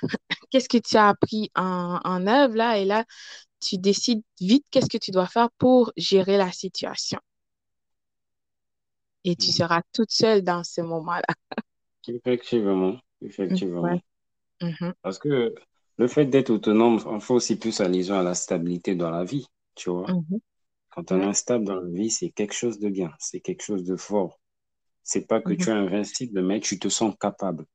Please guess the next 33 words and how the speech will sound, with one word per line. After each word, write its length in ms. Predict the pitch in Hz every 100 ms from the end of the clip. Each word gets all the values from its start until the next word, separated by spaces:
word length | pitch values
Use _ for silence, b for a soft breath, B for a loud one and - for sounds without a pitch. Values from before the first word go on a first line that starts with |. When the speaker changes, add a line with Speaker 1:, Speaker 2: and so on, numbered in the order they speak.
| _ _ _ _ _ _ _ _ - 175
Speaker 2:
Tu 120 | 160
te 120 | 180 240
Speaker 1:
Mhm. 20 |
Speaker 2:
sens 220 | - 180
capable, 300 | 90 87 95 -
tu 120 | 90
te 100 | 101
sens 200 | - 101
capable 320 | 92 90 98
de 80 | 90
te 160 | 87 92
gérer 460 | 85 82 95 98 92
tout 120 | 92
seul. 340 | - 92 80 - _ _ _ _ _ -
Tu 100 | 98
vois, 100 | 117
on 60 | 110
peut 140 | 120
dire 240 | 104 110
que 100 | 107
c'est, 380 | 98 - 90 85 _ B B
c'est 200 | - 107
toutefois 440 | 107 123 - 110 101
rester 360 | 101 - -
confiant. 480 | 98 107 92 - 90 73 _ _ _
C'est 160 | - 92
toutefois 300 | 104 - 98
rester 280 | 95 - 95
confiant, 360 | 98 92 107
c'est 160 | 107 90
toutefois 340 | 104 101 95
rester 300 | 92 90 -
serein 460 | 95 - 95 95 107